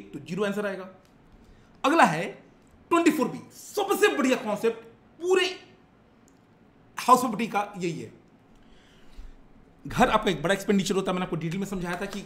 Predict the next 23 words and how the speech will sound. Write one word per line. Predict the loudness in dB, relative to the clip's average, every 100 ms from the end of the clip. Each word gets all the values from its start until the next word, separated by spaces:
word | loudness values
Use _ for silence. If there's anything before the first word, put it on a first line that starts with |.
| -10
घर | -4 -4
खरीदने | -4 -4 -4
के | -6
लिए | -10
आप | -6 -4 -4
क्या | -4
लेते | -4 -2 -4
हो, | -4 -8 -8
Loan। | -6 -8 -14 -18 -18 -18 -14 -4
Loan | -2 -4 -4
अलग-अलग | 0 0 0 -4
तरीकों | -6 -6
के | -4
लिए | -4
हो | -4
सकता | -6 -8
है, | -8 -12 -6
purchase | -4 -2 -4 -2
के | -4
लिए, | -4
construction | -4 -8 -8 -4 -4
के | -4
लिए, | -6 -6 -6